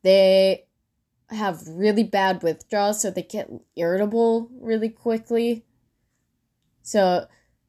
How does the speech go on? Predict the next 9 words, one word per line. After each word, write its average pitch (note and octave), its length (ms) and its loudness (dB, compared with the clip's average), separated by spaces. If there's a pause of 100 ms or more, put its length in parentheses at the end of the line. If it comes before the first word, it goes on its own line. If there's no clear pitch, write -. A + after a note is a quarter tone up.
(140)
yeah, G#3+ 360 4
people D4 360 -2
are F#4+ 60 0
still A#3+ 260 -2
sensitive, G#3 560 -4
and, G3+ 200 -2
like, G3 220 -2 (440)
the A#3+ 100 2
people, C#4+ 840 0